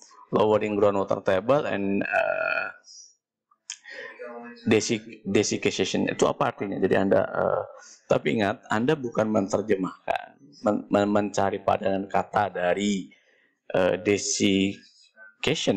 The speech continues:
misalnya, tapi, eh, apa sih sebetulnya yang dimaksud dengan de-, de-, desiccation ini?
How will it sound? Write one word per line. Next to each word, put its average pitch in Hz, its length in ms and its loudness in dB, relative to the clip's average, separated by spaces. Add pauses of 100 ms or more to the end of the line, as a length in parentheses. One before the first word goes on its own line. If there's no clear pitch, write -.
misalnya, 101 480 0
tapi, - 540 -2 (500)
eh, - 140 4
apa 175 240 0
sih - 80 -6
sebetulnya 131 560 2
yang 117 80 2
dimaksud 107 240 2
dengan 101 240 2
de-, 98 240 -2
de-, - 120 -20 (120)
desiccation 95 560 2
ini? 117 320 4